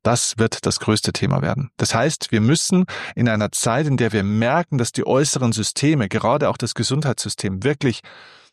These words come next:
in die Knie gehen, wir müssen lernen und anerkennen, dass es unsere Hauptaufgabe ist, dass wir unabhängig werden von einem Gesundheitssystem,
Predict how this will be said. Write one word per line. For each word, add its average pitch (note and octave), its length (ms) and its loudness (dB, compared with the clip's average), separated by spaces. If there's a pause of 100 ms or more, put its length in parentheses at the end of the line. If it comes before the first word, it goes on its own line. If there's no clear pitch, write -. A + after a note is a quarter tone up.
(220)
in D3 160 4
die A#2+ 80 2
Knie D#3 360 2
gehen, F2+ 280 -6 (880)
wir G#2+ 120 0
müssen D3 640 2
lernen B2 440 2
und D3+ 140 0
anerkennen, G#2 720 -2 (440)
dass A#2 200 0
es - 160 0
unsere A2+ 340 0
Hauptaufgabe A2 720 0
ist, C3+ 220 0
dass A#2 160 0
wir G#2+ 160 2
unabhängig F3 720 0
werden B2+ 360 0
von - 280 -2
einem G2+ 260 -2
Gesundheitssystem, A2+ 1040 2